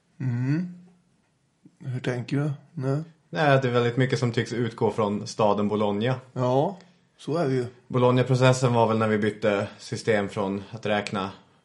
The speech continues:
Speaker 2: det är väl högskolepoängen. Från
Speaker 1: Ja,
Speaker 2: poäng till
Speaker 1: just
Speaker 2: H P.
Speaker 1: det, det är klart, ja.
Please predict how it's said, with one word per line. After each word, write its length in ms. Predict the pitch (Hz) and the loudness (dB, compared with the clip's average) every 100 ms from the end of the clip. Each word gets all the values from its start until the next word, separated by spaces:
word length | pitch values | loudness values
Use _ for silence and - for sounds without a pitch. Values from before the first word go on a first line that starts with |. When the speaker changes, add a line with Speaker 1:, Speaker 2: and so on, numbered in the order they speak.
| _ _ | _ _
Speaker 2:
det 200 | - 117 | -14 -6
är 80 | 107 113 | -2 0
väl 60 | |
högskolepoängen. 1120 | 113 120 104 - 107 98 107 113 107 80 80 104 - _ - | 2 2 2 -2 -2 2 4 4 2 -4 -8 -10 -16 _ -6
Från 100 | 127 | 2
Speaker 1:
Ja, 100 | 160 | 6
Speaker 2:
poäng 360 | 180 190 170 | 6 8 8
till 100 | 175 | 8
Speaker 1:
just 180 | 190 - | 4 4
Speaker 2:
H 60 | 120 | 4
P. 60 | |
Speaker 1:
det, 160 | 131 127 | 4 4
det 80 | 143 | 2
är 60 | |
klart, 340 | 139 127 120 - | 4 4 2 4
ja. 380 | 135 147 156 | 6 8 6